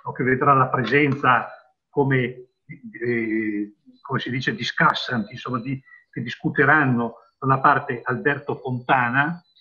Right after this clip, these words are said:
che, eh, past president di Leda e presidente del Centro Nemo,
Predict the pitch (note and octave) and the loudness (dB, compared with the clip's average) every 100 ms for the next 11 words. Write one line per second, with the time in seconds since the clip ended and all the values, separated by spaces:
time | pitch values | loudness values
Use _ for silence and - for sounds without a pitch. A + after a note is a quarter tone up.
0 | _ - A2 - _ - G2+ G#2 G2+ G#2+ | _ -14 -14 -14 _ -20 -20 -18 -18 -16
1 | A2+ G#2 G2+ - G#2 - - C#3+ - C3 | -10 -10 -10 0 0 0 -2 -4 -2 0
2 | D3 C#3 A#2 B2 A#2+ A#2+ G2+ A#2 - - | 0 0 -4 -4 -2 -4 -4 -6 -10 -16
3 | _ C3 B2+ D#3 A2+ A#2 - - _ _ | _ -2 6 6 6 2 -2 -10 _ _
4 | _ C3 B2+ - A#2+ B2+ C#3 C3+ A#2 A#2 | _ -8 -4 -2 -2 2 0 2 0 -2
5 | G#2 C#3+ B2+ - B2 C#3 B2 A2+ | 0 0 0 0 2 4 4 2